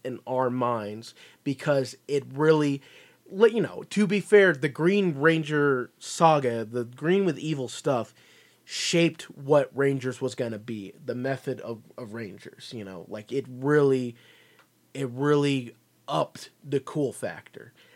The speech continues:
When you dissect it, it doesn't hold up. But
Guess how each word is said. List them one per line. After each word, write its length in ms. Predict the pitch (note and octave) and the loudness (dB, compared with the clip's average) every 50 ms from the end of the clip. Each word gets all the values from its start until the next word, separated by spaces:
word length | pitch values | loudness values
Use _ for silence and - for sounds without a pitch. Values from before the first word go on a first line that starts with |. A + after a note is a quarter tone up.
| _ _ - | _ _ -4
When 160 | C#3 C#3+ C3+ | -2 0 0
you 80 | C3 | 0
dissect 580 | B2+ A#2+ C3 B2+ A2+ - - E3+ F#3 F3+ - - | 0 0 0 0 0 0 2 2 2 2 2 2
it, 180 | F#3+ - - - | 2 2 2 -2
it 100 | - B2 | -6 -6
doesn't 280 | A#2+ E3 E3+ - B2 A#2+ | -4 -2 -2 -4 -6 -6
hold 280 | A2+ B2 G#2 F#2+ F#2 | -6 -6 -6 -6 -8
up. 220 | G2 E2+ C#2+ - - _ _ _ _ _ _ _ _ _ _ _ _ _ _ | -12 -14 -14 -16 -18 _ _ _ _ _ _ _ _ _ _ _ _ _ _
But 320 | - C4 G#3+ C#3 G#2+ - | 6 8 8 6 4 0